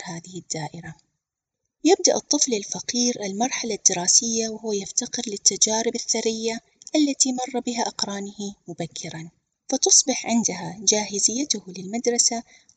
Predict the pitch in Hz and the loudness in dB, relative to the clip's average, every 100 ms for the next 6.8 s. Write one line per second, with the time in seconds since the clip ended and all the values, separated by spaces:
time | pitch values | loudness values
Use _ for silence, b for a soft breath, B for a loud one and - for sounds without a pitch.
0 | - 320 247 196 - 208 220 208 - - | 0 0 0 -6 -6 -4 -4 -4 -6 -8
1 | 190 165 165 - _ _ _ _ _ _ | -6 -6 -8 -14 _ _ _ _ _ _
2 | - 214 202 277 320 247 208 202 - 196 | -2 0 2 2 0 -2 -4 -6 -6 -4
3 | 240 269 262 - 247 - 233 240 _ _ | -2 0 -2 -4 -6 -6 -6 -8 _ _
4 | - 330 240 185 196 196 202 - 208 185 | -2 0 0 -2 -6 -6 -8 -8 -4 0
5 | - 190 185 190 185 - 233 233 - 226 | 2 0 -2 -4 -4 -4 -2 -2 -4 -8
6 | 240 - 302 - 247 - 247 254 | -8 0 0 2 -2 -8 -6 -6